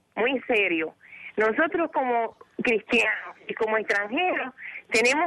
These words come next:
un dib-, un doble, un triple, un milésimo peligro. Para ellos es algo de que, de un premio que Dios les da cuando ellos,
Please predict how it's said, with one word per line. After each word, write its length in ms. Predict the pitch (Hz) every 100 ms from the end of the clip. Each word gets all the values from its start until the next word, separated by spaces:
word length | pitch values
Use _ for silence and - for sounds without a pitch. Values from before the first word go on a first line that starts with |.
| 349
un 140 | 349 269
dib-, 460 | 302 330 277 294 247
un 240 | 285 294
doble, 340 | 277 294 285
un 140 | 269 240
triple, 360 | 262 262 277 262
un 100 | 262
milésimo 680 | 277 254 302 - 403 403 370
peligro. 520 | 320 311 240 180 160 _ _ _ -
Para 300 | 214 190 208
ellos 480 | 277 285 240 233 247 -
es 260 | - 254 233 - 254
algo 320 | 285 269 240
de 260 | 220 196 196
que, 140 | 202
de 300 | 196 196 185
un 140 | 214 233
premio 460 | 262 269 262 226
que 140 | 214 190
Dios 240 | 208 240
les 220 | 247 226
da 380 | 247 262 254 254 _ - - -
cuando 360 | 233 202 190 196
ellos, 680 | 254 302 254 262 254 240